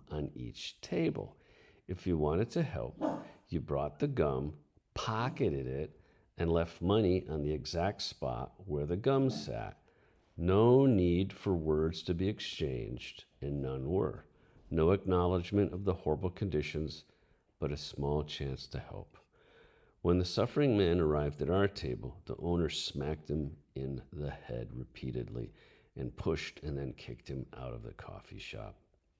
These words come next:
I was mortif-, mortified, and I was pretty sure the only,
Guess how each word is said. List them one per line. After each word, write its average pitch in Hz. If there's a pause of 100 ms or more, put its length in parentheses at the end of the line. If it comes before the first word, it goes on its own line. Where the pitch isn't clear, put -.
(100)
I 73
was 69
mortif-, 62
mortified, 65 (880)
and 73
I 73
was 71
pretty 95
sure 76
the 65
only, 67